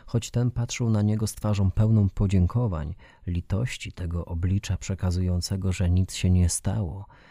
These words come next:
„Nie twoja wina, próbowałeś”, a zaraz później, że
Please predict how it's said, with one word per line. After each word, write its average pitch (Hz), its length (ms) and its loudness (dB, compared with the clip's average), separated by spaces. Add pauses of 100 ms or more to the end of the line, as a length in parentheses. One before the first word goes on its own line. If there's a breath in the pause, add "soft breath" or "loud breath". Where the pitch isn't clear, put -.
(220 loud breath)
„Nie 98 100 4
twoja 90 380 2
wina, 101 300 0
próbowałeś”, 87 920 -2 (400)
a 104 120 -4
zaraz 92 320 -2
później, 104 520 -4
że 85 300 -4